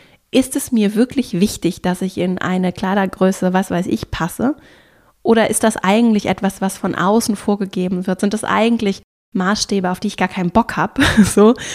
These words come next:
die ich eigentlich hinterfragen möchte? Und meine Kleidergröße spielt eigentlich für mich überhaupt gar keine Rolle. Und ich hab vielleicht sogar eher Lust, mit den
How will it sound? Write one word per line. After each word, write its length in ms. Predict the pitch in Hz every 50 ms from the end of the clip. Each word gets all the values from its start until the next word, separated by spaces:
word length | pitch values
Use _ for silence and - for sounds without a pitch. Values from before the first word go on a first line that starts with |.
| - - -
die 160 | 202 208 214
ich 100 | 233 277
eigentlich 320 | 233 247 254 208 202 -
hinterfragen 640 | - 202 - 185 190 - 165 180 202 214 202 170 196
möchte? 300 | 233 185 185 - - -
Und 100 | - 185
meine 180 | 185 180 185 185
Kleidergröße 640 | - 226 226 285 247 208 214 - 185 214 - 214
spielt 240 | 208 - - 202 196
eigentlich 300 | - 175 175 190 202 -
für 120 | - 208 190
mich 400 | 202 254 392 330 - - - _ _ _ _ _ -
überhaupt 260 | 175 170 175 170 -
gar 100 | 165 160
keine 240 | - - 175 170 175
Rolle. 440 | - 180 190 196 175 170 190 247 - _ _ _ _ _ _ _ _ _ -
Und 300 | 196 190 180 175 175 -
ich 160 | 180 - 202
hab 100 | 175 -
vielleicht 300 | - 170 160 180 185 -
sogar 220 | 190 170 175 180
eher 220 | - 185 170 170 170
Lust, 280 | 180 190 196 - - _ _ _ _ _ _ _ _ _
mit 560 | 196 180 175 180 - - - - - - -
den 540 | 190 180 175 170 170 175 175 175 180 220